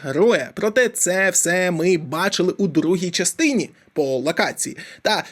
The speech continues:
більш якісно все це було показано у першій частині Кріда по наповненню, драмі та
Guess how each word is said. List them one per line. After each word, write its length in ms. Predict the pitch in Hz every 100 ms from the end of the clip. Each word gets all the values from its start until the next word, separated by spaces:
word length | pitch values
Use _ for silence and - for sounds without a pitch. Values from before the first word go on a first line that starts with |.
| -
більш 440 | 156 254 269 -
якісно 540 | 117 170 226 220 - 196
все 340 | - 160 196
це 220 | 196 185
було 200 | 175 185
показано 440 | 202 196 214 233 262
у 60 |
першій 420 | 262 427 453 311 262
частині 480 | 233 - 254 214
Кріда 420 | 190 226 247 151 135 - - -
по 260 | 202 190 175
наповненню, 640 | 127 - 226 233 185 175
драмі 500 | 151 147 214 214 175
та 220 | 156 143